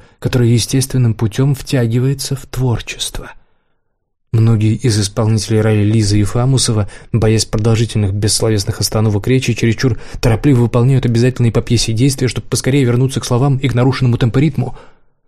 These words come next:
Создается суетливость, убивающая правду и веру в совершаемые на сцене действия. Суетливость комкает подтекст, его переживания, а также внутренний и внешний темпоритм. Такая скомканность действия и речи становится простым сценическим недоразумением.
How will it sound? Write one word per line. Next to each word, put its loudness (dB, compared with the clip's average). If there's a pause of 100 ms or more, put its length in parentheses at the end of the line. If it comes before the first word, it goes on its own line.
Создается 0
суетливость, -2
убивающая 0
правду 0
и 0
веру 2
в -6
совершаемые 0
на 2
сцене 0
действия. -4 (540)
Суетливость 0
комкает 0
подтекст, -2
его 0
переживания, 2
а -2
также 0
внутренний 2
и 0
внешний -2
темпоритм. -4 (800)
Такая 0
скомканность 0
действия 0
и -2
речи -2
становится -2
простым 0
сценическим 0
недоразумением. 2